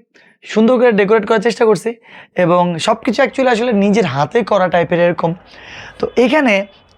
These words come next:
যে এটা দেখা যাচ্ছে, সেটা হচ্ছে যে এটা আমি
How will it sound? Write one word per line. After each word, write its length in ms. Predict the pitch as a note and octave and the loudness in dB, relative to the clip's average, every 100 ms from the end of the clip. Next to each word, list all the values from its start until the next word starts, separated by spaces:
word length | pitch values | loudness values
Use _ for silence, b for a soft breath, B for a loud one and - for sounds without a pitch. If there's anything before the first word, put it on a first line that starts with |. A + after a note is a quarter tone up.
| D3 | -2
যে 80 | G3 A3+ | 0 2
এটা 140 | A#3 F#3 | 0 0
দেখা 180 | D#3 G3+ G3 | 0 2 0
যাচ্ছে, 240 | - - D#3+ _ b b b | -2 -18 -20 _ b b b
সেটা 180 | - G3 A#3+ | -2 2 2
হচ্ছে 160 | - A#3+ | 0 0
যে 60 | B3 B3 | 2 2
এটা 120 | F#3+ G#3 | 0 2
আমি 100 | G#3+ | 0